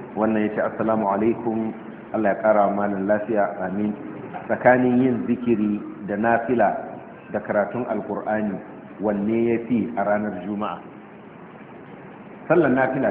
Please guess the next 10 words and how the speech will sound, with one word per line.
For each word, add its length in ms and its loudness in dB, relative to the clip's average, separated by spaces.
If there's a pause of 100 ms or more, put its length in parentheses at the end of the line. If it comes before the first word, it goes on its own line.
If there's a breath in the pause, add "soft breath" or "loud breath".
ta 240 -2
fi, 80 -8 (800)
domin 240 2
ta 80 10
tara 320 6
duk 160 0 (160)
a 80 -2
cikin. 320 -12
Akwai 320 4
zikiri, 400 0